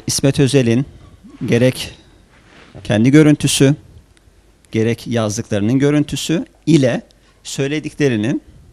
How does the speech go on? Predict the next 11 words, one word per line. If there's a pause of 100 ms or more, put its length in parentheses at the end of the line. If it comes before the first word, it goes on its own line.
(680)
e, (320)
birbirine
çok
yakın
olmamaları. (560)
Şunu
kastediyorum. (1000)
Şimdi (440)
mesela (1700)
benim
zannım